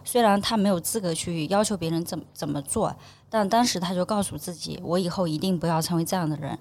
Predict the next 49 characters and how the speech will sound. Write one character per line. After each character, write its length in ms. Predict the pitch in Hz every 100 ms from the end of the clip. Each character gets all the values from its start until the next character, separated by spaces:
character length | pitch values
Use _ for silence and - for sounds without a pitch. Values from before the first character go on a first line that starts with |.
| - - _
一 80 | -
定 160 | 190 214
不 80 |
要 140 | 196 185
因 180 | 185 208
为 100 | 185
去 200 | - 196
做 280 | 196 165
自 220 | 156 - 226
己 160 | 170
的 260 | 151 139 123
私 240 | - 220
事 140 | 247 208
儿， 180 | 156 -
然 120 | 135
后 160 | 160 151
去 160 | -
让 160 | 170 160
别 120 | 156
人 100 | 160
等 180 | 165 165
她。” 200 | - 147 - - _ _ _ _ _ _ _ _ -
所 180 | -
以 100 | 247
说 320 | 226 - 233 233 - - _ -
我 400 | 175 160 113 - - - _ _
做 240 | - 269 220
这 240 | 208 247
类 320 | 190 170 156
偏 400 | 147 - 226 220
人 200 | 202 165
物 180 | 147 247
类 100 | 254
的 120 | 175
节 220 | 156 - 143
目， 340 | 160 160 - - -
其 300 | - - 196
实 200 | 196 180
就 220 | 175 202
是 260 | 185 175 160
想 220 | - 160
要 60 | 160
让 160 | 190
大 140 | 185 196
家 160 | 202
认 180 | 208 226
识 160 | 190 160
一 80 | 175
些 320 | - 196